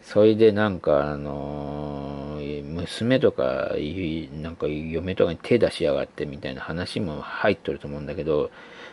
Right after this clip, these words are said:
もうすっごい、まあ、その、誰かの息子なんだけど、ちょっと言うに言えないからみたいなので、もうトム・ホーン呼んだっていうの、それ最終の、それが本当の、あの、理由だと思うんですよ。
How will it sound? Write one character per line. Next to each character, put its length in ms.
も 140
う 40
す 560
っ 60
ご 120
い、 40
ま 180
あ、 60
そ 140
の、 160
誰 280
か 200
の 200
息 280
子 180
な 140
ん 60
だ 120
け 100
ど、 420
ち 100
ょ 20
っ 60
と 80
言 280
う 40
に 180
言 120
え 20
な 140
い 80
か 140
ら 80
み 140
た 160
い 80
な 160
の 180
で、 220
も 140
う 60
ト 120
ム・ 80
ホ 160
ー 120
ン 40
呼 120
ん 80
だ 100
っ 40
て 140
い 20
う 40
の、 60
そ 80
れ 60
最 320
終 360
の、 280
そ 180
れ 100
が 140
本 240
当 160
の、 340
あ 80
の、 240
理 160
由 160
だ 140
と 100
思 140
う 40
ん 40
で 80
す 160
よ。 180